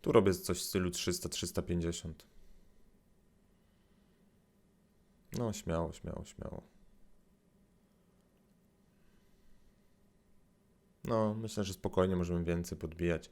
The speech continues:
I tak tutaj osoba, ja nie spodziewam się, że oni foldną.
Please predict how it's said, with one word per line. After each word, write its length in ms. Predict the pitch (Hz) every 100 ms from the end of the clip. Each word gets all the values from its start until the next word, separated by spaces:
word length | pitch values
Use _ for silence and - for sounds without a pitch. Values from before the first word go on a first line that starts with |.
| - - - - -
I 40 | -
tak 200 | 131 -
tutaj 240 | 117 113
osoba, 440 | 95 - 98 95 98
ja 180 | 107
nie 140 | 104 104
spodziewam 400 | - 101 101 92
się, 120 | 95
że 80 | 92
oni 140 | 90
foldną. 500 | 87 92 87 95 95